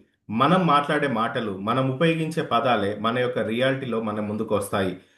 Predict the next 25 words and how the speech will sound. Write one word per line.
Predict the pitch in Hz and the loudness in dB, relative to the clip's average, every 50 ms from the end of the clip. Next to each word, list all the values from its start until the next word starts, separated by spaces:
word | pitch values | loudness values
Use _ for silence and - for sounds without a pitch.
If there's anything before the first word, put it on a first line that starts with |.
| _ _ _ - | _ _ _ 0
ఇప్పుడు | 135 131 - 196 185 156 135 131 - - | 0 4 6 8 8 10 8 8 6 2
నీవున్న | 110 127 139 139 151 165 165 | 2 2 4 4 4 4 4
పరిస్థితి | 160 - 139 139 139 - - 151 143 135 110 110 113 - | 4 4 2 0 0 -2 -4 -8 -6 -4 -4 -4 -2 -2
నీవు | 107 113 123 131 135 | 0 2 2 2 4
ఉపయోగించిన | 131 165 165 160 156 151 135 - 135 131 | 4 4 2 4 2 0 -2 -2 -4 -4
పదాల | 113 - 156 147 123 127 131 127 | -2 0 0 2 2 2 2 2
వల్లనే | 120 117 113 113 113 120 | 0 0 0 -2 -2 -2
ఉంది | 110 104 110 110 120 120 113 | -2 -2 -2 -2 -2 -2 -2
అనేది | 104 101 101 101 120 151 170 | -2 -2 -2 -2 -2 2 2
అర్థం | - - - 151 143 | 2 4 6 4 4
చేసుకోవాలి. | 139 139 135 113 - - - 104 95 92 90 87 85 85 - _ _ _ _ _ _ _ _ _ _ _ _ _ - | 4 4 2 0 0 0 2 2 2 4 2 0 -2 -4 -10 _ _ _ _ _ _ _ _ _ _ _ _ _ 0
మీ | 131 147 | 2 4
అందరూ | 151 175 214 240 220 | 4 6 6 6 6
ఒక | 202 175 | 6 4
విషయం | 185 156 151 147 - 170 165 151 147 - - | 4 2 2 2 4 2 2 2 0 -4 -4
అర్థం | 104 113 123 139 139 | -4 -2 0 0 0
చేసుకోవాలి. | 135 143 127 131 - - 113 101 95 95 110 135 | 2 0 -2 -2 -2 -2 0 0 0 0 -2 -4
దేవుని | 139 98 101 107 135 151 180 202 208 190 | -6 -6 -2 2 2 4 4 4 4 2
దూతలు | 180 135 127 139 151 - 147 123 110 110 | 2 2 0 0 2 2 0 0 0 0
మీ | 107 110 123 | 0 -2 -2
చుట్టూ | 127 127 160 151 151 190 170 | -2 -2 -4 -6 -2 0 0
ఉన్నారు | 139 131 123 113 101 101 107 131 165 170 - - _ _ _ | 2 2 2 2 2 2 2 0 -2 -4 -8 -12 _ _ _
మీ | 104 113 120 | -2 0 2
ఆజ్ఞని | 123 127 139 139 160 160 139 139 135 | 4 4 2 2 2 0 0 0 0
పాటించడానికి. | - 131 - - 131 117 110 117 104 104 101 98 90 - 98 90 87 - | 2 2 2 2 0 -4 -4 -2 -2 0 0 -2 -4 -4 -8 -10 -10 -12